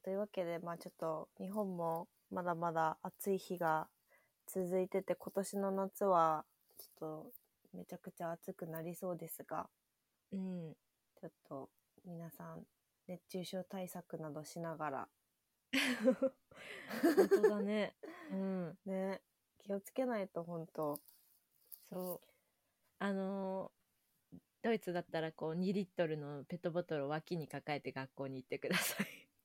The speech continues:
Speaker 1: あ、そうですね。二リットルはマストです。
Speaker 2: うん。
Speaker 1: <laughs> 本当に。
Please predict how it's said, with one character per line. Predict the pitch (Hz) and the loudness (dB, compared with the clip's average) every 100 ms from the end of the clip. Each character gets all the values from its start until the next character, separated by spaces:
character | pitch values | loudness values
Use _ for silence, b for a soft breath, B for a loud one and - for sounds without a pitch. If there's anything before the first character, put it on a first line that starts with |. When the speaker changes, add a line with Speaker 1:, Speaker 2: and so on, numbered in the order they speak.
| - | -6
Speaker 1:
あ、 | 214 208 | -4 -2
そ | - - | 0 4
う | 262 | 4
で | |
す | 196 - - 170 | 4 -6 -2 0
ね。 | 156 - B B B B - | 0 -6 B B B B 0
二 | 226 | 4
リ | 285 | 6
ッ | |
ト | 294 269 | 8 10
ル | |
は | 226 190 | 10 8
マ | 190 202 | 4 0
ス | - | -2
ト | 160 | -4
で | 135 139 | -2 -6
す。 | - - B B B _ _ | -8 -20 B B B _ _
Speaker 2:
う | 208 208 277 | -6 4 6
ん。 | 214 208 | 8 10
Speaker 1:
<laughs> | 277 | 12
本 | 240 | 12
当 | - 220 | 10 6
に。 | 214 | 8